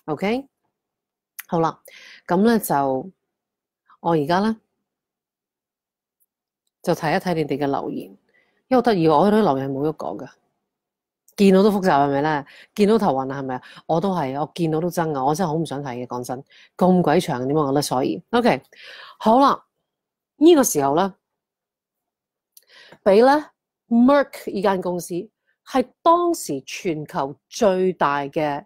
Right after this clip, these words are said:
藥廠，係壟斷咗呢一種嘅成分，OK，lovastatin。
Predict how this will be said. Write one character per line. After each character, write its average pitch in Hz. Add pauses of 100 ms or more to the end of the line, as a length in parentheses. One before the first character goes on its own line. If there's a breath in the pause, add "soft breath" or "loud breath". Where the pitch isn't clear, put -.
藥 160
廠， 135 (800 soft breath)
係 175 (140)
壟 151
斷 143
咗 127 (380)
呢 226
一 240 (140)
種 147 (400)
嘅 165
成 123
分， 123 (380)
OK，lovastatin。 165